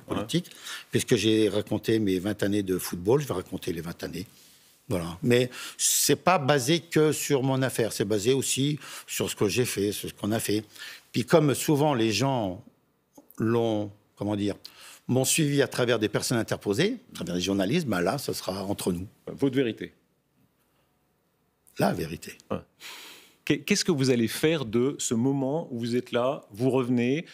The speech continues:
Speaker 1: Euh, il y a des signaux pour vous, hein. Le président Macron a été très laudatif à votre égard. Il a dit que vous êtes vraiment la figure du football pour lui, qu'il avait marqué.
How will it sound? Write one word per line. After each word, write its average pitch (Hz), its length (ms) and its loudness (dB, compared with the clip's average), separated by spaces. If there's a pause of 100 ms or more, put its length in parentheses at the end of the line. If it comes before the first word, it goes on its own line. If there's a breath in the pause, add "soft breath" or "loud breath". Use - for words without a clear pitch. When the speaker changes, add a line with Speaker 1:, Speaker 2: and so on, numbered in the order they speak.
(220 loud breath)
Speaker 1:
Euh, 117 140 4
il 123 40 2
y 131 40 4
a - 20 4
des 131 100 0
signaux 254 320 2
pour 143 180 -2
vous, 110 180 0
hein. 127 40 2
Le 147 60 -2
président 123 400 0
Macron 151 380 0
a 135 80 0
été 110 140 -6
très - 180 0
laudatif 139 480 0
à 135 40 0
votre 117 220 -4
égard. 139 320 0
Il 107 100 -2
a 101 60 0
dit 113 100 -4
que 107 60 -10
vous 101 160 -2
êtes 98 80 -2
vraiment 117 380 -2
la 117 320 2
figure 131 420 -4
du 113 80 -4
football 113 420 0
pour 110 220 -2
lui, 110 240 0
qu'il 107 200 -6
avait 90 140 -2
marqué. 120 600 -2